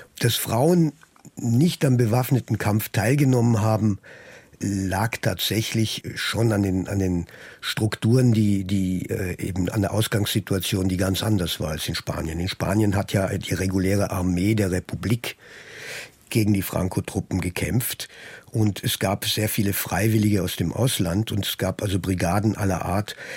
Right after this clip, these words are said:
Während in Österreich war es der Republikanische Schutzbund, die Sozialdemokraten, die diverse Waffendepots hatten. Und da waren die Männer organisiert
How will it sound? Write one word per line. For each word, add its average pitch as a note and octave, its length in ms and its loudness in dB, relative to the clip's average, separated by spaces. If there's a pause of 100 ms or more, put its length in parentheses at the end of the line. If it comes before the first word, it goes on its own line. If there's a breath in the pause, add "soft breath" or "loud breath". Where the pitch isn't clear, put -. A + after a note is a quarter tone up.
(240 loud breath)
Während G2 200 2
in F#2+ 120 2
Österreich A2 680 0 (400 soft breath)
war G2 380 0
es G#2 140 0
der G2 160 0
Republikanische F#2 800 -2
Schutzbund, - 840 -4
die G2 60 -2
Sozialdemokraten, G2+ 1160 0
die G2+ 220 0
diverse G2+ 520 2
Waffendepots G2+ 840 0
hatten. G2+ 380 0 (520 loud breath)
Und A2+ 180 2
da F#2+ 140 2
waren F2 220 2
die G#2+ 100 2
Männer G2 380 4
organisiert F#2+ 880 0